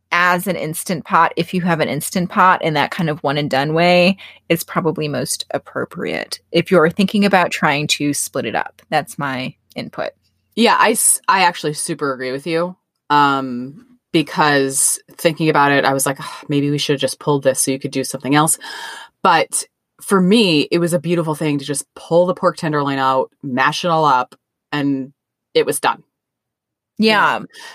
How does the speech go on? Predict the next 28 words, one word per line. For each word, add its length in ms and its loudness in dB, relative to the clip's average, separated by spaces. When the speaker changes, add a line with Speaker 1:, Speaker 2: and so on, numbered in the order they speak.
Speaker 2:
And 140 4
then 100 4
Speaker 1:
Yeah. 40 2
Speaker 2:
it 20 4
was, 140 2
like, 140 2
a 60 -2
very 260 0
simple 300 -2
meal 600 0
that 360 2
we 100 -6
both 300 0
loved 680 0
and, 600 0
um, 560 0
you 140 4
know, 160 2
was 240 -2
just, 160 0
like, 180 -2
one 260 0
and 100 -4
done. 360 0
Um, 580 2
I 140 4
will 240 4
say 400 2